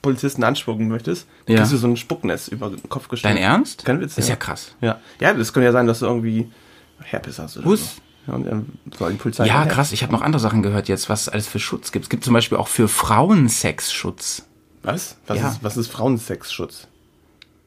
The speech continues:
Speaker 2: Ähm, Patrick, es tut mir leid, dich jetzt wirklich ins einundzwanzigste Jahrhundert einzuführen. Es ist erlaubt und wird geduldet in unserem schönen Staat, dass Frauen Sex miteinander haben.
Speaker 1: Ach so, meinst du das? Ach so, ja.
Speaker 2: Nicht nur, nicht nur bei YouPorn, sondern in echt.
Speaker 1: Ist so in Ordnung.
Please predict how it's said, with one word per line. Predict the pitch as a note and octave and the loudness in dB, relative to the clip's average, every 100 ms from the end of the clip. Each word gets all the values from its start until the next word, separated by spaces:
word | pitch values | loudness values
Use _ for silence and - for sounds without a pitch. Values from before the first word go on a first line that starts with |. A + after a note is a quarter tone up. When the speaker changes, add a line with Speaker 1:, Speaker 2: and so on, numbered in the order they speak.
| - | 0
Speaker 2:
Ähm, | A#2+ A#2 A2 | 4 4 4
Patrick, | B2 A2+ | 0 -4
es | A2+ | -4
tut | D3 | -2
mir | C#3+ | 2
leid, | A#2+ B2 B2+ | 4 2 2
dich | |
jetzt | B2 A2+ | -4 0
wirklich | C3 C3 | 0 2
ins | A#2+ - | -2 -2
einundzwanzigste | A#2+ C#3+ C#3 B2+ A#2+ | 0 0 0 0 0
Jahrhundert | A#2+ B2+ | 2 2
einzuführen. | - A2+ A2+ A#2 A#2+ A#2 - - - - | 0 -4 -4 0 0 0 -10 -20 -20 -6
Es | C#3+ - | -4 -2
ist | F3 D#3 - | 0 0 0
erlaubt | A#2 G#2+ C3 G3 - | 2 4 4 2 0
und | B2+ | 2
wird | C#3 F3 | 2 2
geduldet | C#3 B2 C3 F3+ A2+ - - - _ _ _ - | 0 4 4 4 2 -2 -8 -16 _ _ _ 0
in | C3+ | 2
unserem | F3 F#3 F3+ | 2 2 0
schönen | - D#3+ E3 | 2 4 2
Staat, | D#3 B2+ A2+ A#2 - - - - | 2 2 4 2 -2 -14 -14 -8
dass | G#2 - | -8 -8
Frauen | - A2+ B2+ | -2 0 2
Sex | A#2+ A#2 - | 0 -4 -4
miteinander | G2 - F#2+ F#2 | -8 -6 -8 -8
haben. | F#2+ - G2+ _ _ - | -10 -12 -14 _ _ -12
Speaker 1:
Ach | A#2+ | -8
so, | A2+ B2+ | -6 -2
meinst | D#3+ A2+ | -2 -2
du | A2 | -4
das? | A#2 A2+ A2 | -8 -10 -14
Ach | |
so, | - | -14
ja. | A2+ A#2+ | -8 -2
Speaker 2:
Nicht | D#3 F#3+ | 0 4
nur, | G3+ F#3 | 4 6
nicht | D#3+ D#3 | 4 4
nur | D3 | 4
bei | C#3+ | 4
YouPorn, | D3 E3 - E3+ F3 E3 | 4 0 2 4 6 4
sondern | D3 C3+ | 4 4
in | C3+ | 2
echt. | C#3+ B2+ - - - - - - - | -2 -4 -4 -12 -12 -12 -12 -10 -2
Speaker 1:
Ist | A3+ | -2
so | C3+ | 0
in | A#2+ | 0
Ordnung. | E3 D3 - | 0 -2 -4